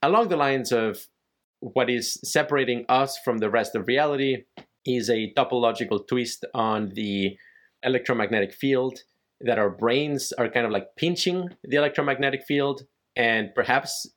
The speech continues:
if the brain stops functioning in a particular way, that pinching breaks down. And in that sense, the, the contents <laughs> of the electromagnetic field that were inside spill over into the outside and, and vice versa.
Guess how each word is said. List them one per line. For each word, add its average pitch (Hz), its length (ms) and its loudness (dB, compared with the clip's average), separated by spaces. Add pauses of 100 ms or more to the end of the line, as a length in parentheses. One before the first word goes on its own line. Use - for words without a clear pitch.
(120)
if 123 300 0
the 123 80 2
brain 123 320 0 (100)
stops - 260 2
functioning 104 440 0
in 98 60 2
a 98 60 0
particular 110 400 0
way, 104 320 2 (400)
that 120 320 0
pinching 139 540 0
breaks 113 400 -2
down. 101 400 2 (240)
And 117 100 2
in 110 100 2
that 113 120 2
sense, 110 280 0
the, 107 360 -2
the 117 140 -2
contents - 640 -2 (200)
<laughs> - 200 0
of 131 160 4
the 135 80 4
electromagnetic 117 640 0
field 120 320 2
that 101 140 0
were 104 220 0
inside 135 580 2 (520)
spill 170 500 0
over 117 540 0
into 123 200 -2
the 110 140 2
outside 104 440 2
and, 95 160 -4
and 107 140 0
vice 101 240 2
versa. 98 480 0